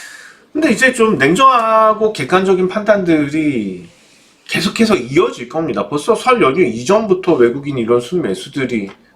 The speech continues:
나타나는데 아직 지금 지수는 본격적으로 오르지도 못했어요. 그러면 외국인들이 과연,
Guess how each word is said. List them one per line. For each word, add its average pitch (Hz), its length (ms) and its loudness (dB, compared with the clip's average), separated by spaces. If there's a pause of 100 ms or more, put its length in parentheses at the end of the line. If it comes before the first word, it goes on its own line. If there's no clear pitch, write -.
나타나는데 110 960 -4 (420)
아직 143 500 -4 (1200)
지금 170 260 -2
지수는 156 640 -2
본격적으로 202 600 -2
오르지도 220 560 -4
못했어요. 110 800 -8 (640)
그러면 113 840 -4 (800)
외국인들이 247 760 0
과연, 98 720 -2